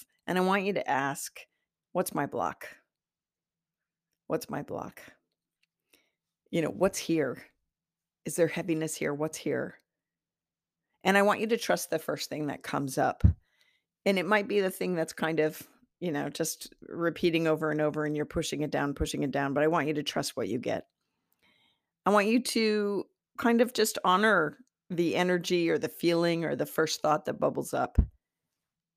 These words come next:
You might not feel you have any blocks. That'd be fabulous.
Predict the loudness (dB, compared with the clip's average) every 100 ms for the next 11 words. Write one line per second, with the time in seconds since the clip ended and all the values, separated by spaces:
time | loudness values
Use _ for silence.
0 | _ _ _ _ _ _ _ _ _ _
1 | _ -2 4 6 6 2 -2 -4 -4 0
2 | 2 2 2 2 0 -4 -2 -4 -4 -6
3 | -6 -6 -8 -4 -4 -4 -6 -6 -8